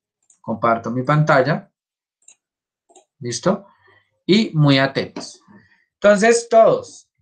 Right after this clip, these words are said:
la gran mayoría, los que no estuvieron el día de ayer, colocamos la fecha del día de hoy, copiamos,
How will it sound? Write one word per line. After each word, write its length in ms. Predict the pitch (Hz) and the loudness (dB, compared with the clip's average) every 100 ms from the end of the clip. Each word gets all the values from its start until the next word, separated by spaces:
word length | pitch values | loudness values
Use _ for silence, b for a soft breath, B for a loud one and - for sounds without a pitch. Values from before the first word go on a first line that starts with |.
| _ _ _ - | _ _ _ -14
la 200 | 160 170 | -8 -4
gran 260 | 175 180 | -4 -4
mayoría, 420 | 185 196 196 190 127 | -6 -8 -8 -6 -6
los 160 | 123 | -6
que 120 | - | -12
no 80 | 139 | -14
estuvieron 380 | 135 156 156 160 | -14 -12 -12 -12
el 100 | 175 | -14
día 160 | 165 170 | -10 -10
de 60 | |
ayer, 180 | 170 196 | -12 -16
colocamos 420 | - 147 147 120 | -12 -12 -12 -12
la 120 | 143 139 | -12 -12
fecha 220 | 123 127 | -10 -8
del 120 | 131 | -8
día 240 | 120 117 | -4 -2
de 80 | 123 | 2
hoy, 340 | 160 202 185 - | 4 2 -2 -8
copiamos, 760 | - 143 139 127 131 139 - | -6 -4 0 -2 -2 -6 -10